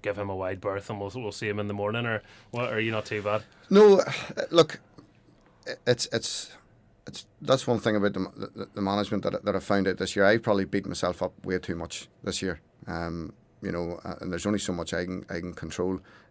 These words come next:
Speaker 2: Um, you know, I'll be the first to take responsibility. I'm not one that's coming out and hammering the players. I don't think that's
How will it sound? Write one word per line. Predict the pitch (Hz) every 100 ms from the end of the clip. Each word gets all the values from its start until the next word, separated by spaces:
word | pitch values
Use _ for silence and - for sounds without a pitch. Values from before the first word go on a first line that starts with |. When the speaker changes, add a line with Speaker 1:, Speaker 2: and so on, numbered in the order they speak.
| -
Speaker 2:
Um, | 87 87
you | 92
know, |
I'll | 95 101
be | -
the | 85
first | - 90
to | 87
take | 98 -
responsibility. | 95 87 78 - 87 90
I'm | 82
not | 87 98
one | 90
that's | 85 85
coming | 82 85
out |
and | 85
hammering | 82 85 85
the | 85
players. | 85 87
I | 85
don't | 90
think | - 85
that's | 85 82 -